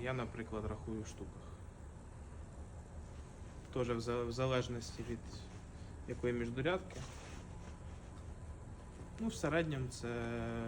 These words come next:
вісімдесят п'ять дев'яносто штук на метр, це вже, ну, в листопаді місяці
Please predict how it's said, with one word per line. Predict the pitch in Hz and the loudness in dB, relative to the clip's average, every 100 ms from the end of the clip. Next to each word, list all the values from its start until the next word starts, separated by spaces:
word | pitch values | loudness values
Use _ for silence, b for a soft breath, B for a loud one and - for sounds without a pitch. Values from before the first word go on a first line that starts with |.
| 117 117 | 2 0
вісімдесят | 120 123 123 123 135 | 0 0 0 0 0
п'ять | 123 143 143 143 123 113 | 0 0 0 2 2 2
дев'яносто | 120 123 127 117 - | 2 2 2 0 -4
штук | - 113 120 | -4 -4 -2
на | 117 | 0
метр, | 120 123 110 | 0 -2 -4
це | - | -4
вже, | 104 101 104 101 B B B B B - - - - 151 | -4 -2 -4 -4 B B B B B -6 -6 -6 -2 0
ну, | 143 110 - | 0 -2 -2
в | 120 | 0
листопаді | 117 - 117 120 120 | 0 0 2 2 4
місяці | 117 123 - 113 | 4 2 0 -4